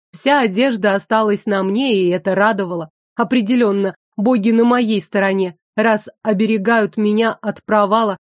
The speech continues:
к которому я, кажется, сама бегу торопливо.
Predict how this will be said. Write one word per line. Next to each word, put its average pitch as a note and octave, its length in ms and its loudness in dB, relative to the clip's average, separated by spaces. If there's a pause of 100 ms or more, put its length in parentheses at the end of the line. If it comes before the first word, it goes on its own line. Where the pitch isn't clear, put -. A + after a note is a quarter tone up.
(120)
к - 20 -14
которому A3+ 420 2
я, A3 200 2
кажется, G#3+ 440 -2
сама B3 420 0
бегу G#3 340 -4
торопливо. F#3 680 -2